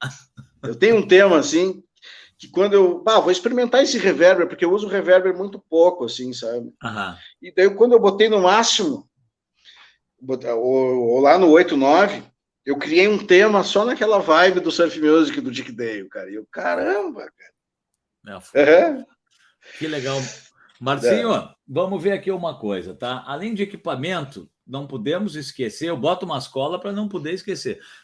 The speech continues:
Speaker 1: Tu tá
Speaker 2: Sim.
Speaker 1: trabalhando num disco, né? Não sei se é segredo,
Speaker 2: Tô.
Speaker 1: não.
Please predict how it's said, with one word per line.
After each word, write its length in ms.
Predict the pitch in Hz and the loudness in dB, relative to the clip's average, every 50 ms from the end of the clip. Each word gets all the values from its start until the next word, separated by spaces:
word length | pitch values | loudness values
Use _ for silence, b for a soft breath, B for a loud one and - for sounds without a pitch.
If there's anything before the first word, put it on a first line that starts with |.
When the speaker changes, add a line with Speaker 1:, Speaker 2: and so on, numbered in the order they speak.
| b - | b -8
Speaker 1:
Tu 120 | 185 185 | -8 -8
tá 180 | 185 - 226 233 | -2 2 2 2
Speaker 2:
Sim. 80 | 262 | 2
Speaker 1:
trabalhando 580 | 254 247 226 190 202 190 190 202 214 214 214 226 | 2 0 2 2 2 2 2 0 -2 -2 -2 -2
num 220 | 214 226 226 226 | -4 -4 -2 -4
disco, 440 | 202 170 208 208 185 196 - - 127 110 | -4 -2 0 0 0 -2 -4 -8 -6 -4
né? 300 | 120 131 139 139 139 135 _ | -2 -2 -2 -4 -6 -10 _
Não 140 | 131 131 131 | -10 -10 -6
sei 160 | - 175 180 | -6 -6 -6
se 140 | 170 - 160 | -6 -6 -8
é 40 | 135 | -10
segredo, 680 | - - 131 107 - 135 139 139 123 110 - 107 107 | -8 -8 -8 0 4 6 6 8 6 6 2 -2 -6
Speaker 2:
Tô. 60 | 104 113 | -8 -6
Speaker 1:
não. 340 | 123 131 135 135 113 - | -6 -4 -6 -6 -8 -12